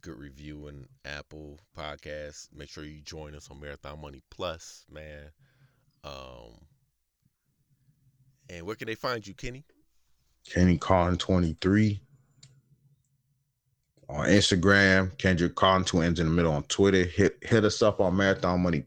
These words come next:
Speaker 2: Plus. Um, yo, if, if you're not signed up,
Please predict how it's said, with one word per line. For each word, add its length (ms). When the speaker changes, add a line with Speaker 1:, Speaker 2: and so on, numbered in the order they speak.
Speaker 2:
Plus. 420
Um, 540
yo, 280
if, 160
if 120
you're 100
not 200
signed 340
up, 360